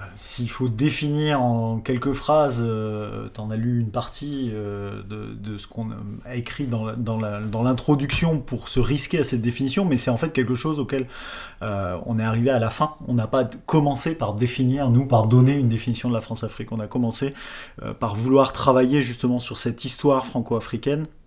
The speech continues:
et pour, euh, comprendre à quel moment et comment ça se met en place. Puisque, euh, il y a, il y avait déjà une histoire de la France-Afrique, euh, écrite, euh, par différents auteurs, et notamment, euh, François-Xavier Verschave, euh, de l'association Survie,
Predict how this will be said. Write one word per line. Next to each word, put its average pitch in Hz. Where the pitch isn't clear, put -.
et 113
pour, 113
euh, 101
comprendre 151
à 131
quel 147
moment 143
et 123
comment 139
ça 131
se 117
met 123
en 117
place. 120
Puisque, -
euh, 117
il 110
y 113
a, 110
il 113
y 123
avait 139
déjà 139
une 143
histoire 123
de 123
la 120
France-Afrique, 127
euh, 110
écrite, 123
euh, 101
par -
différents 104
auteurs, 120
et 113
notamment, 120
euh, 107
François-Xavier 117
Verschave, 113
euh, 110
de 110
l'association 110
Survie, 131